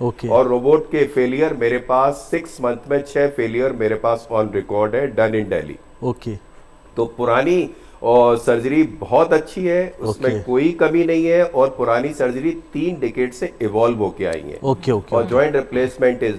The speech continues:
Speaker 2: highly successful surgery।
Speaker 1: Okay।
Speaker 2: Robot के base पे नहीं कह सकते कि इससे उसकी life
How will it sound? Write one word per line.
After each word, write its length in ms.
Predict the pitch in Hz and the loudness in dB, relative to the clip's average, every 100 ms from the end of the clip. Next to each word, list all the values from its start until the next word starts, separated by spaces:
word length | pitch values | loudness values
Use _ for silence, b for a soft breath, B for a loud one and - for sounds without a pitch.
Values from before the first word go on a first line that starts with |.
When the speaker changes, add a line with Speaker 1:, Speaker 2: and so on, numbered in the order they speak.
| - | -2
Speaker 2:
highly 320 | 127 143 135 127 | 0 2 0 -2
successful 500 | 95 - 95 - 87 | -6 -6 -6 -8 -12
surgery। 560 | - 76 80 80 - | -10 -14 -14 -18 -4
Speaker 1:
Okay। 400 | 123 117 - 104 | -2 -2 -6 -10
Speaker 2:
Robot 560 | 101 107 120 139 156 156 | -2 0 2 4 4 4
के 120 | 165 151 | -2 -2
base 400 | 110 120 123 - | 0 0 -2 -2
पे 160 | 151 143 | -2 2
नहीं 240 | 127 165 | 2 2
कह 100 | 156 | 2
सकते 360 | 135 139 - 165 | 2 0 0 -2
कि 120 | 165 | -2
इससे 380 | 156 139 - 175 | -4 -6 -4 0
उसकी 280 | 156 - 170 | 0 0 -2
life 380 | 131 139 165 | 2 0 0